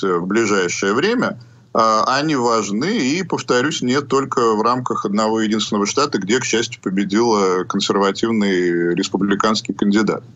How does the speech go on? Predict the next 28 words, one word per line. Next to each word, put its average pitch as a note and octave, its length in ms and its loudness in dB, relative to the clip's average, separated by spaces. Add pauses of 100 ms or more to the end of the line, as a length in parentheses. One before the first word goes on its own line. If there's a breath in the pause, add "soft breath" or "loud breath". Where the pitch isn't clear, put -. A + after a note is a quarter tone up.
(960 loud breath)
Но F3+ 460 4
первый, E3+ 680 2
это A#2 160 -2
тот, A#2+ 460 -4
э, F#2 400 0
момент, G2+ 480 0
о - 20 -12
котором G2 560 -2
все G#2 200 -2
же F#2 80 -4
давно A2 360 0
говорят, C3 480 0
я A2 140 2
даже G2+ 260 -2
не G#2+ 80 -2
стану F#2 480 -2
на G2+ 160 0
нем F#2 420 0
сильно F#2+ 320 0
сосредотачиваться, B2+ 920 0 (400 loud breath)
это E3+ 280 2
необходимость, C3 760 0
э, G#2+ 200 2
развития, A2 840 0
да, F2+ 140 0
ваучерных G2+ 680 0
школ D#3+ 440 0
и A#2+ 140 2